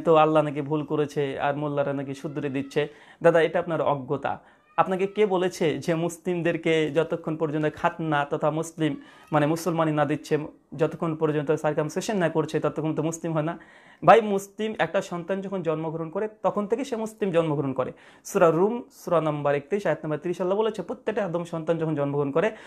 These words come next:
মুসলিম হয়ে জন্মগ্রহণ করে। খাতনা দেওয়া, দাড়ি রাখা, গোপটাকে ছোট করা, পাঞ্জাবি পায়জামা পরা, এটা ইসলামের একটা চিহ্ন, একটা সাইন, এগুলো একটা বৈশিষ্ট্য। আমরা এটাকে বলি সুন্নাত, এটা নবীর সুন্নাত, আমরা সুন্নাত পালন করি। আমরা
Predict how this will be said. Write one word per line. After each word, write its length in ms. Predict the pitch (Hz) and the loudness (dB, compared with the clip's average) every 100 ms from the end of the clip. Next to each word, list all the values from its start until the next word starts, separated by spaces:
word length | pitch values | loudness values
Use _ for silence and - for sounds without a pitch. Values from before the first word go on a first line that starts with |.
| - | -2
মুসলিম 420 | 190 233 - 269 190 | 2 2 4 2 6
হয়ে 240 | 196 294 | 8 8
জন্মগ্রহণ 500 | 269 277 240 185 175 | 6 2 2 0 0
করে। 240 | 156 123 - _ _ _ _ - | 0 -2 -4 _ _ _ _ 0
খাতনা 380 | 175 190 208 | 2 4 2
দেওয়া, 420 | 202 214 214 208 196 | 4 6 8 6 4
দাড়ি 300 | 151 147 175 | 6 6 6
রাখা, 580 | 185 185 185 185 180 180 - - | 4 4 4 4 4 2 -8 -4
গোপটাকে 440 | 156 165 185 170 | -2 0 0 -2
ছোট 240 | 165 170 170 | -2 -2 0
করা, 340 | 170 165 165 | 2 4 4
পাঞ্জাবি 440 | 165 151 147 156 | 2 -2 0 0
পায়জামা 340 | 160 156 156 151 | 0 0 0 -2
পরা, 340 | 151 151 156 - | 2 2 2 0
এটা 200 | 170 170 | 0 0
ইসলামের 400 | 170 175 180 185 | -2 -2 -4 -4
একটা 160 | 190 | -6
চিহ্ন, 480 | 202 220 233 190 175 - - - | -6 -4 0 0 0 -4 -10 -2
একটা 180 | 180 | 0
সাইন, 520 | 180 - 185 165 127 - _ _ _ | 2 4 4 4 -2 -8 _ _ _
এগুলো 220 | - 170 175 | -4 0 0
একটা 180 | 185 | 0
বৈশিষ্ট্য। 760 | 180 180 180 196 - - 147 120 - - - | -2 -2 -4 -8 -10 -4 -2 -4 -10 -10 -4
আমরা 220 | 160 170 | 2 2
এটাকে 220 | 170 175 | 2 2
বলি 180 | 175 190 | 2 0
সুন্নাত, 500 | 196 180 180 160 165 | 0 -2 4 4 2
এটা 160 | 165 | 0
নবীর 240 | 160 160 175 | 0 0 -2
সুন্নাত, 400 | 170 190 175 151 | -2 -2 0 0
আমরা 140 | 160 | -2
সুন্নাত 400 | 160 226 233 233 | -4 -2 0 2
পালন 240 | 185 170 151 | 6 6 4
করি। 240 | 143 123 - - - _ - | -2 -4 -10 -20 -20 _ 0
আমরা 320 | 180 190 - | 4 4 4